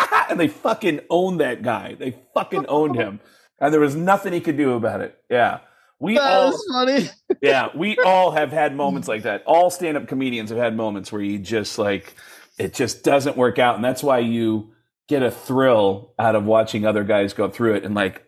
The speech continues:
Speaker 1: are you gonna get through this? How are you gonna dig yourself out of this hole? It's, it's exciting to watch other people go through it.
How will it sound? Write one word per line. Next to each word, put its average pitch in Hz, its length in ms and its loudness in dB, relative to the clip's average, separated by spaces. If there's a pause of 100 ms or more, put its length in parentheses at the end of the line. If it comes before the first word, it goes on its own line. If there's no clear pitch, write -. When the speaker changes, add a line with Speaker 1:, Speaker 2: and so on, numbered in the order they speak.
(120)
Speaker 1:
are 90 120 -10
you 90 240 -2
gonna 113 200 0
get 110 260 0
through 113 200 2
this? 117 380 0 (100)
How 131 360 2
are 131 60 2
you 127 140 4
gonna 110 180 2
dig 101 220 0
yourself 101 420 0
out 95 120 -2
of 87 80 -10
this 92 180 -10
hole? - 420 -4
It's, - 180 -8
it's - 160 -6
exciting 113 560 0
to 101 80 2
watch 101 260 0
other 107 160 2
people 87 240 -2
go 95 120 -2
through 92 280 -4
it. - 140 -12